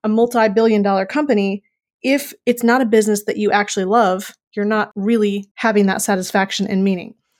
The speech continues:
So not just a bigger business, but the business and life that you love. So as you figure out what you actually want out of life, what you want that to look like, how does your business need to look to be able to create that?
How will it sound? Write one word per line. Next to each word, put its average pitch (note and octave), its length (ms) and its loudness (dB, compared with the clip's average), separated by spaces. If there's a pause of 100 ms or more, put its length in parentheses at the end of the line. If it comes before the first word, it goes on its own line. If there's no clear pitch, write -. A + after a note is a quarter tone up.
So G3+ 200 -2
not G#3+ 240 0
just B3+ 160 -2
a A#3+ 60 2
bigger A3 240 4
business, F#3 480 -2 (180)
but G3+ 160 -4
the F#3+ 240 -6 (160)
business A#3 340 4
and G3+ 120 -2
life G3 180 0
that F3+ 140 -4
you G3 100 -4
love. F3+ 300 -6 (480)
So C4+ 480 0 (320)
as D4+ 340 0
you D4+ 80 2
figure A#3+ 260 0
out G#3+ 160 0
what B3+ 360 2
you B3 260 -2
actually A#3+ 500 0
want G#3+ 520 2
out G#3 120 2
of G3+ 120 0
life, F#3+ 320 -4
what A#3 540 0 (120)
you A#3 220 0
want A#3+ 240 2
that A3 160 2
to A#3 100 -4
look G#3+ 220 0
like, F#3 320 -6 (760)
how C4 300 0
does D4+ 160 0
your C4+ 100 2
business A3 320 2
need G#3+ 140 0
to G3+ 80 -2
look G3+ 220 0
to G#3 100 -2
be G3+ 80 2
able F#3 80 0
to F#3+ 40 -6
create F#3 440 -4
that? - 340 -10